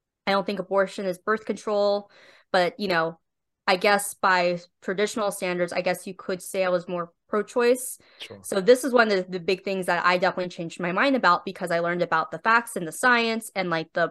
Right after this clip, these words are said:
Speaker 1: personal aspects of it, got all of my objections debunked and all that. Um, so that's one of the things that I changed my mind the most about. But, um, you know,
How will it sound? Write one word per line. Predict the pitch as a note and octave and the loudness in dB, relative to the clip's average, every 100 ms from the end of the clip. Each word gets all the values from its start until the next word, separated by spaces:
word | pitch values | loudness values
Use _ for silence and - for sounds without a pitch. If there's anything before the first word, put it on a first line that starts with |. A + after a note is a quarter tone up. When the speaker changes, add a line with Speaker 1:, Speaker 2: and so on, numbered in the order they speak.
| - | 2
Speaker 1:
personal | B3+ B3 B3 A3+ | 2 2 0 0
aspects | G#3 - A3 A3 | 0 -2 -6 -4
of | G3+ | 0
it, | G3+ G3+ | 0 2
got | - E3+ - | 4 4 4
all | F3+ F#3 | 2 2
of | F#3 | 0
my | F3 F3+ F3+ - - - | -2 0 -2 -6 -10 -8
objections | D#3+ F#3 G3 - G#3+ F#3+ | -2 2 2 0 -6 -6
debunked | G3+ F#3 F#3+ F3+ | -4 0 0 -2
and | G3+ | -4
all | F#3 F3+ | -2 2
that. | F3 F3 E3 - _ _ _ _ - | 4 4 2 -6 _ _ _ _ 0
Um, | F3+ F3 | 2 4
so | G3 | 2
that's | G3 | 2
one | G#3 | 0
of | |
the | G3 | -2
things | F#3+ | -2
that | F#3+ | -2
I | F3+ | -2
changed | - F3+ | -6 -6
my | F3+ | -2
mind | F3 E3+ | -2 -2
the | E3 | -4
most | E3 - | -8 -8
about. | F3 E3+ - _ _ _ _ _ _ _ _ | -4 -4 -4 _ _ _ _ _ _ _ _
But, | A3 G#3 G3 F#3 F3+ | 0 6 6 6 4
um, | G3 F#3 F3+ D#3+ D#3+ - _ _ _ _ _ _ _ _ | 4 6 6 2 -8 -18 _ _ _ _ _ _ _ _
you | A3 | 0
know, | G3+ F3 F3 | 4 4 2